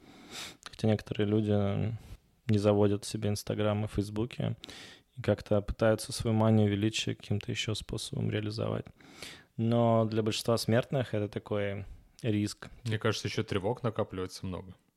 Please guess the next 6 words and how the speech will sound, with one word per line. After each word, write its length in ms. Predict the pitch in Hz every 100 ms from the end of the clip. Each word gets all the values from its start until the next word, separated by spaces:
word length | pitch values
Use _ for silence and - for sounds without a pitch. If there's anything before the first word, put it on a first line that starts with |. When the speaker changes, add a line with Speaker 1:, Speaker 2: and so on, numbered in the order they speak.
| _ _ _ _ -
Speaker 2:
Есть 380 | 101 95 - -
ассоциация 840 | - - 101 107 - 92 87 85
с 520 | 82 - - - 85
взрослением, 760 | 82 90 90 - 104 104 95 87
накопление 540 | 87 - 92 87 85
тревог. 380 | - 90 78 82